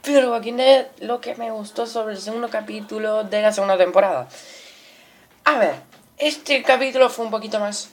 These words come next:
entretenido porque en el, el primer capítulo ya sabían que iba por la nave, y la nave, y la nave. Bueno, voy a contar las partes que me gustaron porque la verdad, este capítulo fue lo que más me gustó.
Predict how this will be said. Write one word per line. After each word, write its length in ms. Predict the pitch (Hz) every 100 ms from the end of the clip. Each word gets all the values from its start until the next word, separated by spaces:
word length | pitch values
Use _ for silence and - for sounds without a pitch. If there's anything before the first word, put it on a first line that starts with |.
| _ -
entretenido 800 | 175 165 165 165 180 185 175 165
porque 380 | 156 160 156
en 100 | 160
el, 80 | 160
el 100 | 156
primer 360 | 151 156 160 165
capítulo 360 | 160 175 170
ya 160 | 156 160
sabían 300 | 165 160 160
que 80 | 151
iba 200 | 147 147
por 200 | 151 151
la 100 | 156
nave, 240 | 175 156
y 60 | 156
la 120 | 151
nave, 240 | 165 151
y 20 | 147
la 120 | 151
nave. 240 | 139 139
Bueno, 300 | 170 147 117 - _ _ -
voy 160 | 254 302
a 80 | 311
contar 340 | 277 262 294
las 140 | 269
partes 380 | - 226 226 220
que 80 | 202
me 100 | 196
gustaron 440 | 185 - 214 202
porque 240 | 185 180 165
la 120 | 156
verdad, 500 | 151 170 190 185 - - _ _ _ - - _ _ - 220
este 180 | 214
capítulo 440 | 202 190 214 220 214
fue 140 | 202
lo 120 | 190
que 120 | 180 180
más 140 | 185
me 100 | 190
gustó. 400 | 180 - 214